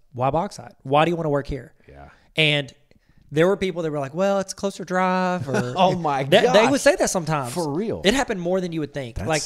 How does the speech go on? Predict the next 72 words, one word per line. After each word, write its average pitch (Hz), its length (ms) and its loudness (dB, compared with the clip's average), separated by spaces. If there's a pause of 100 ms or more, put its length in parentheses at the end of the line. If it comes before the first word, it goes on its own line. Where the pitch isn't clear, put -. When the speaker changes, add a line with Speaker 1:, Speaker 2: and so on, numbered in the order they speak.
(160)
Speaker 1:
it's 156 120 -4
like, 185 140 -2
Speaker 2:
sad. - 80 -6
Speaker 1:
seriously? 277 480 -2 (380)
I 165 80 4
know 196 60 4
you 247 100 0
don't 214 100 0
have 202 100 0
an 165 60 -2
answer 190 300 -4
prep, 165 340 -4
but 143 120 -6
don't 185 160 0
just 165 160 -6
give 165 120 -2
me 160 100 -4
that. 151 360 -2
Don't 156 140 -4
be 165 80 -6
like, 170 100 -8
"Oh, 185 100 -4
well," 185 240 -4
some 220 260 -2
are 202 60 2
like, 147 240 -2 (340)
"I've 151 120 -4
researched 180 340 -2
the - 60 -8
district. 185 420 -4
I - 60 -6
want 143 180 -4
my 147 80 -4
kids 160 280 -4
to 151 60 -10
go 160 140 2
here, 160 320 -2
and 151 120 -6
Speaker 2:
Oh, - 20 -8
Speaker 1:
I 131 80 -2
would 143 100 -2
Speaker 2:
that 143 40 -2
Speaker 1:
love 151 100 2
to 151 60 0
work." 160 260 4
Speaker 2:
starts - 60 -12
with 190 100 -4
Speaker 1:
Like, 143 100 -4
I 151 60 -2
Speaker 2:
a 160 40 0
Speaker 1:
get 175 140 -4
Speaker 2:
B. 247 380 -6
Speaker 1:
that. - 60 -20 (240)
Like, 196 200 -2
yeah, 180 280 2
Speaker 2:
B 359 100 -2
Speaker 1:
it's 294 220 -4
Speaker 2:
is - 60 -8
my 254 140 -4
favorite 262 460 -6
Speaker 1:
I 190 160 2
don't 254 80 0
Speaker 2:
letter. 220 80 4
Speaker 1:
have 220 100 4
to 226 80 -6
scroll 226 280 2
that 226 180 2
far 214 240 0
in 208 40 -6
the 208 80 -2
zip 214 220 0
codes. 247 560 2